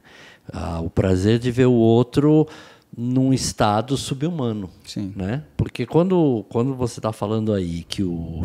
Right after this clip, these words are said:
Speaker 1: se tornou um, um problema de honra pro Estado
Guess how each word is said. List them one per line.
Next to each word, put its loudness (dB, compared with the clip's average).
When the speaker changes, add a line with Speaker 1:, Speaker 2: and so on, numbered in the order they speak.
Speaker 1:
se -8
tornou 0
um, -4
um -8
problema 0
de 2
honra 2
pro -4
Estado -4